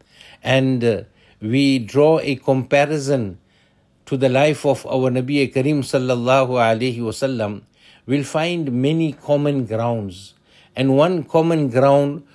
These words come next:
was, like the brothers of Yusuf alayhi salatu wassalam were jealous regarding Yusuf alayhi salatu wassalam, they plotted to kill him,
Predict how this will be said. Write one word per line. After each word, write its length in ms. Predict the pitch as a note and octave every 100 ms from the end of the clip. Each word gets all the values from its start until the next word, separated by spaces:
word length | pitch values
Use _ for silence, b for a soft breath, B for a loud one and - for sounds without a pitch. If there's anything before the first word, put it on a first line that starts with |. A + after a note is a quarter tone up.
| b b
was, 440 | A#2+ C3+ C3 A2
like 420 | C3 C3+ E3 C#3
the 120 | B2+ A#2+
brothers 500 | G#2+ D3 E3+ F3 D3+
of 160 | B2
Yusuf 360 | A#2+ C#3+ - C3+
alayhi 440 | C#3+ C#3 C3+ C3+
salatu 460 | - C3+ B2+ C3+ C3+
wassalam 680 | B2 - - A#2+ B2 A2+ G2+ B B B
were 180 | G#2+ B2+
jealous 800 | B2 B2+ C#3+ D#3+ D#3+ - - - _ b b
regarding 640 | A2+ C3 C#3+ E3 E3 D#3+
Yusuf 360 | C#3 C3+ D3 C#3
alayhi 360 | B2+ C3+ B2+
salatu 540 | B2 - B2 C3 C3 B2+
wassalam, 640 | A#2 - A#2 A2 A2+ D3 - _ _ b b b
they 160 | A2+
plotted 600 | C3 - D#3 D#3 D#3 C3+
to 100 | - B2
kill 240 | - D3+
him, 360 | A2+ A2 A2